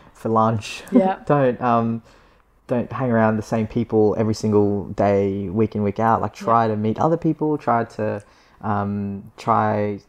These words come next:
Speaker 1: something new.
Speaker 2: Yeah.
Speaker 1: And, um, even in nature, like,
Speaker 2: Mm-hmm.
Speaker 1: you know, I visited the Blue Mountains again for the, f-, for, uh,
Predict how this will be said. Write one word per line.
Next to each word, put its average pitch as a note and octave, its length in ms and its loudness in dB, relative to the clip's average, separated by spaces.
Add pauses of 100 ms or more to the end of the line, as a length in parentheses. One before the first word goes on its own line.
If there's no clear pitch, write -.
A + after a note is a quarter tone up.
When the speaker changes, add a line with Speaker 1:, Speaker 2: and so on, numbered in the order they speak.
(120)
Speaker 1:
something A2+ 360 -4
new. A#2 360 -2
Speaker 2:
Yeah. G3 280 2
Speaker 1:
And, A2 320 2
um, G#2 400 0
even B2 260 -2
in G#2+ 100 0
nature, A2 480 -6
like, C#3+ 220 -6
Speaker 2:
Mm-hmm. A3 160 -6 (840)
Speaker 1:
you G#2 80 -10
know, G2 200 -10 (400)
I A2+ 140 -4
visited A2 340 -2
the G2+ 80 -4
Blue G#2 200 0
Mountains G2+ 800 -2
again G2 640 -6
for - 160 -12
the, G2+ 420 -8 (800)
f-, - 180 -20
for, G2 380 -4
uh, - 240 -10